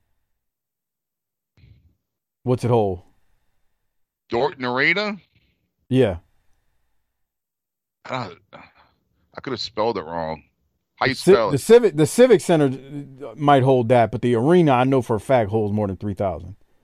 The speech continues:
Speaker 1: The arena
Speaker 2: Dor-,
Speaker 1: probably holds closer to fifteen.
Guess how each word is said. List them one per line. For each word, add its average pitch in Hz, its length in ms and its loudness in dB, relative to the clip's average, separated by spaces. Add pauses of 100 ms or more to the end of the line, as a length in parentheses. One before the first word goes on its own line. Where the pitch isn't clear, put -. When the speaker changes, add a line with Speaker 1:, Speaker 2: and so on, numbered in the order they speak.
(960)
Speaker 1:
The 117 80 0
arena 160 320 4
Speaker 2:
Dor-, 147 140 2
Speaker 1:
probably 131 220 4
holds 123 220 0
closer 131 240 -2
to 107 80 -6
fifteen. 95 540 -6